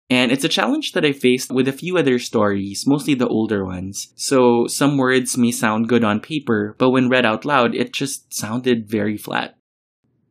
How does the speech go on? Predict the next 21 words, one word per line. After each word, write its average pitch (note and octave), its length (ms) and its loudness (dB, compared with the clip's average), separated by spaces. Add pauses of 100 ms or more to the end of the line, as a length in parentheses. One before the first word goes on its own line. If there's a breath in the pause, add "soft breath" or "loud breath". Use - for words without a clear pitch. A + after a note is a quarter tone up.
So, F#3 580 0
um, D3+ 340 4
I E3 120 0
like C4+ 200 -6
doing E3+ 220 -4
this D3+ 200 -2
thing B2+ 180 2
in A2 100 0
stories G#2+ 560 0
where A2+ 400 4 (220)
<laughs> C3 160 2 (480 loud breath)
I'll B2 100 0
hide B2+ 320 -2
a A2+ 100 0
line A2 520 -2
or A#2+ 220 -2
a G2+ 60 -2
postscript - 880 -4
in A2+ 100 0
white G2 220 -4
font. G#2+ 420 -4